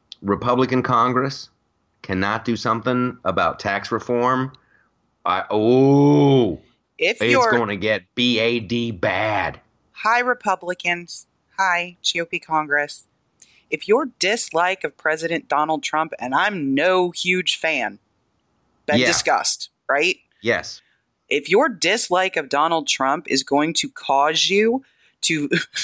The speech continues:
Speaker 2: <laughs> to basically pitch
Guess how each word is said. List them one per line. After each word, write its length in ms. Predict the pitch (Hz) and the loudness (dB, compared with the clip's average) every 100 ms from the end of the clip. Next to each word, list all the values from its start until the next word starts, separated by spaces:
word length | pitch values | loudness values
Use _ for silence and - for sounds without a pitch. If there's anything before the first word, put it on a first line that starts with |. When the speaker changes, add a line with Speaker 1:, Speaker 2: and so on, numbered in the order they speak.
| - | -8
Speaker 2:
<laughs> 420 | - _ _ _ | -12 _ _ _
to 380 | - 170 165 147 - - - _ _ - | -4 0 -2 -4 -10 -20 -20 _ _ -4
basically 460 | 170 196 190 175 165 - | 0 0 2 0 0 -2
pitch 560 | - 175 208 - - | 2 2 2 0 -2